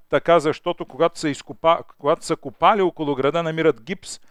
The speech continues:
който гипс всъщност се оказва, че е намерен преди време около Париж, Франция. И как да кръстиш града, след като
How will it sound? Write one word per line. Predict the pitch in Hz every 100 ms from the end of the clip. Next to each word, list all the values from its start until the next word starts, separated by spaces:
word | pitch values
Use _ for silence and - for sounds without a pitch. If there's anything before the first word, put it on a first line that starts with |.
| _ - _ -
който | 170 170 143
гипс | 175 175
всъщност | - 175 - 170 -
се | 151
оказва, | 143 - 156 160 143 151
че | - 143 139
е |
намерен | 135 135 156 170 156
преди | 147 139 175
време | 151 156 160
около | 156 139 147 139
Париж, | - 143 147 -
Франция. | 147 139 127 135 131
И | 127
как | 160 160
да | 147
кръстиш | 147 143 135 117
града, | 120 131 165
след | - 147
като | - -